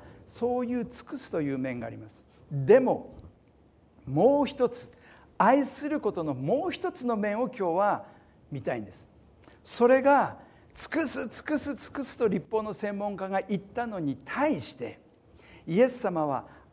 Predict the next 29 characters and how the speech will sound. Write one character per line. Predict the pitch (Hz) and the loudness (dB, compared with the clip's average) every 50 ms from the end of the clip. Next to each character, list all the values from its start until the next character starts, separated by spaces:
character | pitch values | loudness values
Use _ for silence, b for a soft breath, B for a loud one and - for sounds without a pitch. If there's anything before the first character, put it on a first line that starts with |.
| - - | -2 0
あ | 196 254 294 320 | 0 2 2 2
え | 311 - | 2 0
て | - - 135 120 | 0 -2 -2 -2
わ | 123 151 208 269 | 2 4 4 4
ざ | 294 320 302 294 | 4 4 0 4
と | - 220 | 4 4
言 | 196 170 | 4 4
っ | |
て | - - - 208 | 0 -4 -4 -2
い | 214 | -2
る | 208 214 | -2 0
か | - 214 202 | 0 0 0
の | 196 190 | 0 0
よ | 185 196 196 | 0 0 0
う | 208 | 0
に、 | 233 240 - B B B B B | -2 -2 -4 B B B B B
「た | - - 226 233 | -2 0 2 4
ま | 247 277 262 262 | 4 4 4 4
た | 269 269 254 | 4 2 4
ま、 | 262 262 254 233 B B B B | 4 2 2 0 B B B B
た | - - 226 240 | -2 0 2 6
ま | 269 277 277 | 6 6 6
た | 277 285 269 | 6 4 4
ま、 | 262 269 247 B B B B | 6 4 4 B B B B
た | - - 262 269 | 0 4 8 10
ま | 311 320 311 | 12 10 12
た | 320 302 294 | 10 10 10
ま」 | 302 302 302 | 10 8 8
っ | 294 | 6